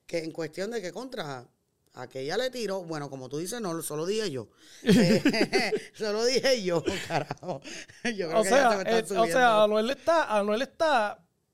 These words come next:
Speaker 2: haciendo,
Speaker 1: Él está
Speaker 2: dándole
Speaker 1: aprovechando lo mismo que ella aprovechó cuando él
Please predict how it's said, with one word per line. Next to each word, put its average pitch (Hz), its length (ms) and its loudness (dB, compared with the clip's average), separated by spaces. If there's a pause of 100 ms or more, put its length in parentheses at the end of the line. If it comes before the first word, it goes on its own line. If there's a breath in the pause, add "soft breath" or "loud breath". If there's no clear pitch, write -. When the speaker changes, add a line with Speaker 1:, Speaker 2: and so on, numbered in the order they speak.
(120)
Speaker 2:
haciendo, 208 680 -2
Speaker 1:
Él 226 80 4
está 247 120 4
Speaker 2:
dándole 285 180 4
Speaker 1:
aprovechando 311 760 2
lo 247 140 2
mismo 294 380 -2
que 214 140 -4
ella 226 200 2
aprovechó 233 920 0 (500 loud breath)
cuando 156 500 -2
él 226 460 0